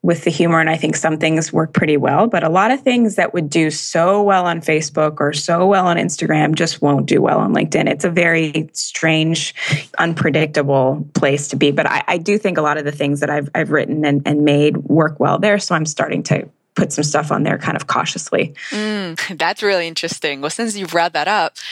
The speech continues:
Speaker 2: and when I read the Cooper Review, when I go on Facebook, people love you, you know, over nearly thirty thousand likes,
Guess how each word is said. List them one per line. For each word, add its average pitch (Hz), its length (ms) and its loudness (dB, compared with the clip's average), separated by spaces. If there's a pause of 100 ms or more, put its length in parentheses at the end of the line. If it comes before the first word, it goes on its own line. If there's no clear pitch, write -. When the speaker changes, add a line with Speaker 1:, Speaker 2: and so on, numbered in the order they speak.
(320)
Speaker 2:
and 196 140 0
when 202 140 0
I 226 120 0
read 220 340 -2
the 196 80 -2
Cooper 220 280 -2
Review, 190 580 0
when 180 120 2
I 180 60 -4
go 190 120 2
on 180 160 0
Facebook, 160 480 -4
people 196 260 0
love 139 300 -2
you, 139 160 -4
you 147 160 -4
know, 143 140 0
over 151 420 0
nearly 170 380 -2
thirty 175 320 -2
thousand 147 520 -4
likes, 156 540 -4